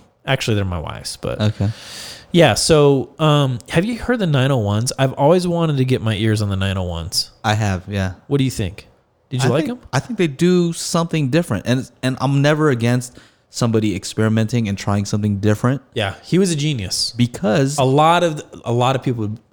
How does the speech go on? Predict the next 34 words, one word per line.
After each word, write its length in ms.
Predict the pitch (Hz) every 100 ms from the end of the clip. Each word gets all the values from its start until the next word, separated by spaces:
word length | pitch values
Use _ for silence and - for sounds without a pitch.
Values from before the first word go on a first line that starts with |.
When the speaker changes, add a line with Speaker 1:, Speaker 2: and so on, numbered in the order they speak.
| _
Speaker 1:
agree 400 | 117 117 113 117
with 260 | 107 95 104
me 240 | 98 92
that 180 | 92 98
are 80 | 101
in 160 | 110 110
this 160 | 107
industry. 320 | 104 - 85 - _ _
He 140 | 104
was 120 | 101
a 60 | 104
genius. 500 | 113 104 85 - - - -
Speaker 2:
So, 300 | - 120 113
so 160 | - 107
here's 200 | 110 92
the 80 |
thing. 220 | 87 87 87 _ _ -
I 80 | 120
would 180 | 147
be 160 | 127 113
interested 340 | 123 127 123
in 60 | 104
hearing 640 | 101 - 117 120 120 104
those 280 | 107 110 110
speakers 360 | - 120 117 113
that 80 |
you're 180 | 107 104
checking 320 | 95 117 117
out, 220 | 113 123 - - _ _ _ _ _ _ _ _ _ _ -
either 300 | 113 120 113
because 360 | 110 - 110
they 100 | 98
sound 220 | 98 107 104
amazing 440 | 104 120 160 202